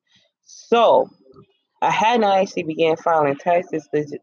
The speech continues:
through the Javis way of doing and finding out how they do that and how they, how shady that is, like, as far as them telling clients over the phone that they start at ninety-five dollars, but the system started them at one hundred eighty dollars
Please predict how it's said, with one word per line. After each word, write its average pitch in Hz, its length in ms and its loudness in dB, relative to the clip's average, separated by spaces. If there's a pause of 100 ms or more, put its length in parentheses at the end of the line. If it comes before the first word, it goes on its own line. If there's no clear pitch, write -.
(100)
through 165 140 -4
the 147 120 0
Javis 151 420 0
way 151 260 2
of 151 100 -6
doing 151 320 4
and 143 180 0
finding 151 340 0
out 135 120 0
how 151 200 2
they 147 140 2
do 143 200 -6
that 147 200 2
and 147 160 -6
how 139 180 0
they, 135 260 2 (260)
how 151 100 2
shady 160 380 0
that 147 180 0
is, 147 300 2
like, 127 180 2
as 131 160 0
far 143 200 2
as 143 100 2
them 143 140 -2
telling 147 340 -2
clients 143 280 -2
over 139 120 2
the 127 160 -4
phone 151 220 0
that 151 80 -2
they 143 80 0
start 143 240 0
at 135 100 0
ninety-five 139 420 -2
dollars, 147 300 0
but - 100 -10
the 139 60 -14
system 147 360 -8
started 135 300 -2
them 127 140 -2
at 131 160 0
one 131 120 -2
hundred 135 260 -4
eighty 135 200 -4
dollars 139 420 2